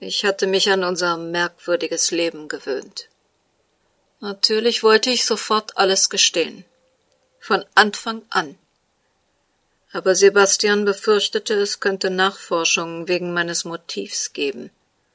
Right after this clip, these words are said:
Unser schwuler Bekanntenkreis weiß, dass ich keinerlei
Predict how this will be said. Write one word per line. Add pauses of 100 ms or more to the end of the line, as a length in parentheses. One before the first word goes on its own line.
(920)
Unser
schwuler
Bekanntenkreis
weiß,
dass
ich
keinerlei